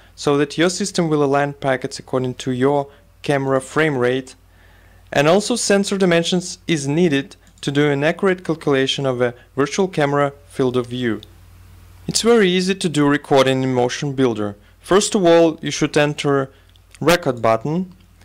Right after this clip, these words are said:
and choose if you want to create a new take or override existing. Then you press play button and you start your recording. When you want to finish, you should press stop button.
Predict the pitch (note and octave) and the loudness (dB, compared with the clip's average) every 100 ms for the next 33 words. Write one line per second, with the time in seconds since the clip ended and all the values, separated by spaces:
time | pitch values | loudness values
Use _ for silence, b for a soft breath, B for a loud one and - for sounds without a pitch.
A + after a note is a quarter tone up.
0 | _ - F#3+ F#3 - E3 D#3+ D#3+ - C#3 | _ -2 0 2 2 2 2 -2 -4 -2
1 | C#3+ C#3 C3+ - C3+ B2+ C3 A#2+ D3 F#3+ | -2 -2 -6 0 0 0 -2 -2 -2 0
2 | D3+ C#3 C#3 - C3+ B2 B2 B2 A#2+ B2 | 2 2 0 -2 2 2 2 0 2 2
3 | A#2+ A#2+ D#3 D#3 - A#2 A2+ A2+ - b | 0 -4 -4 -4 -4 -6 -6 -8 -16 b
4 | b b b b C3+ G3+ B3 G#3 D#3 D3+ | b b b b 2 4 2 2 2 2
5 | - - - D3 C3+ A#2 A2 G#2+ A2+ A#2+ | 0 -8 0 2 2 2 0 0 -6 -8
6 | - - _ b b D3+ D3+ D#3 D3 - | -12 -20 _ b b 2 2 2 0 -2
7 | - B2+ C3 C3+ B2+ B2 - C#3 A#2+ G#2+ | 2 2 2 0 0 0 -2 -2 -2 -2
8 | G#2 - _ b b b b C#3 G#3 A#3+ | -8 -14 _ b b b b 2 4 4
9 | G#3 G3+ D3+ - F#3+ D#3+ D3+ - - b | 2 2 -2 0 2 2 2 -2 -8 b
10 | b b D3+ G3+ - G#3 - D#3+ D3+ D3+ | b b -2 0 0 -4 -2 2 4 4
11 | - - - - - - D#3 B2 A#2 A2+ | 2 -8 -12 -12 -4 2 0 2 0 0
12 | G#2+ G2+ | -4 -12